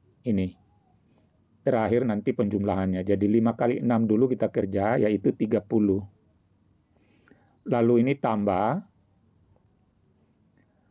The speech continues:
negatif tiga kali sembilan, negatif dua puluh tujuh. Lalu ini kita selesaikan. Tiga puluh tambah negatif dua puluh tujuh itu bisa kita baca tiga puluh kurang dua puluh tujuh.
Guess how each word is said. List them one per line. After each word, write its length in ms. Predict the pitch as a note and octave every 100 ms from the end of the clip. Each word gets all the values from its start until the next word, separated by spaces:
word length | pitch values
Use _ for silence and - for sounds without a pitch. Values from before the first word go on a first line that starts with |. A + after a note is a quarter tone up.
| _ _ _ _ _
negatif 560 | C#3+ A2+ A#2+ A#2 A#2 -
tiga 400 | D3+ D#3 A#2+ A2
kali 400 | - A#2+ A2 G2+
sembilan, 480 | A#2+ G2+ F#2+ A#2 B2
negatif 480 | G#2+ G2 F#2+ A#2+
dua 240 | B2 G#2 F#2+
puluh 240 | G2 F2+
tujuh. 380 | - F#2 F#2 F2 - _ _ _ -
Lalu 380 | B2 A2+ A#2 A#2
ini 40 | B2+
kita 160 | A#2
selesaikan. 800 | G#2+ G2+ G#2+ G2+ G#2 F#2 F2+ - _ _ _
Tiga 240 | - A2 A2+
puluh 240 | C#3+ C3+
tambah 320 | C#3 A#2+ A#2
negatif 480 | A2+ G#2+ G#2 A2+ -
dua 240 | A#2 G#2 G2+
puluh 240 | G2 G2
tujuh 320 | C3+ B2 G#2+
itu 320 | F#2 - A#2+
bisa 240 | A2 G#2 A#2
kita 240 | - -
baca 480 | G2+ F#2 F2 B2 A#2 -
tiga 320 | A2+ G2+ G#2+
puluh 560 | - - F#2+ A2 B2+ -
kurang 400 | G#2+ G2 A2+ A#2
dua 240 | F#2 F#2
puluh 160 | A#2+ A2+
tujuh. 480 | C3 C3 C3+ A#2